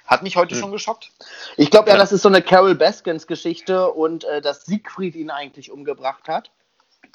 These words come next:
Speaker 3: ähm, um noch ein bisschen, äh, also sie haben ja bestimmt so ein gemeinsames Unternehmen oder ein gemeinsames Label oder so, dass er dann die Anteile noch kriegt, weil er sich dachte, ach, der, der kriegt doch jetzt eh nichts mehr mit.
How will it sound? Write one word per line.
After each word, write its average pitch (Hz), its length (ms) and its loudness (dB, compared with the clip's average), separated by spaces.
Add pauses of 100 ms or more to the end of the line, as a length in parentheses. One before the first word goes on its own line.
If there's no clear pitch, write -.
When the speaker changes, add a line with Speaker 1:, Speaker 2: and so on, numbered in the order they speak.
(260)
Speaker 3:
ähm, 151 280 -6
um 160 220 -6
noch 165 220 -2
ein 165 100 -6
bisschen, 160 560 -2
äh, 143 320 -4 (100)
also 135 160 -4
sie 151 120 0
haben 165 100 2
ja 190 60 0
bestimmt 185 280 -8
so 196 60 -16
ein 180 60 -12
gemeinsames 151 500 -10
Unternehmen 147 460 -12
oder 131 120 -12
ein 127 100 -8
gemeinsames 135 540 -12
Label 151 320 -6
oder 123 240 -4
so, 131 220 -16 (400)
dass 131 140 -10
er 139 160 2
dann 151 200 4
die 135 160 -2
Anteile 131 400 -6
noch 117 180 -12
kriegt, - 240 -14
weil 120 100 -8
er 123 80 -4
sich 127 140 -16
dachte, 127 280 -4
ach, - 100 -8
der, 123 260 -2
der 120 140 -8
kriegt - 220 -14
doch 139 60 -4
jetzt 123 180 -8
eh 139 80 -10
nichts 135 220 -14
mehr 113 100 -10
mit. 117 220 -14